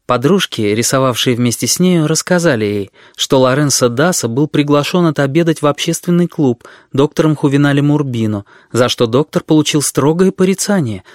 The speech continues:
поскольку нарушил устав клуба. И только тогда заодно она узнала, что ее отец просил несколько раз о принятии в этот клуб, и всякий раз ему отказывали.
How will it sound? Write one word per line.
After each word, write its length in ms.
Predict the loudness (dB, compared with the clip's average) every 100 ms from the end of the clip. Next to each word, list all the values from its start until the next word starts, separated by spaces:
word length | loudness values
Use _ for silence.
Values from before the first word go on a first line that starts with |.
| -14 -6
поскольку 460 | -4 -2 -2 0
нарушил 460 | -2 0 0 0 0
устав 380 | -2 -4 -6 -8
клуба. 480 | -4 -2 -2 -6 -10 _ _ _ _ _ _ -8
И 100 | 0
только 340 | 0 0 -2
тогда 480 | -2 -2 0 0 0
заодно 480 | 0 0 0 0 0
она 220 | 0 0
узнала, 480 | 0 0 0 -2 -6 -16 -18
что 220 | -12 -2 2
ее 340 | 2 2 2
отец 380 | 0 0 -2 -2
просил 460 | -4 -2 0 2
несколько 580 | 2 2 0 -2 0 0
раз 200 | 0 -2
о 40 | -4
принятии 480 | -2 -2 -2 -2
в 80 | 0
этот 240 | 0 -2 -4
клуб, 360 | -2 -2 -2 -12 -20 -8
и 80 | -2
всякий 400 | 0 2 2 0
раз 220 | 0 0
ему 220 | 0 2
отказывали. 680 | 0 0 0 0 -2 -6 -10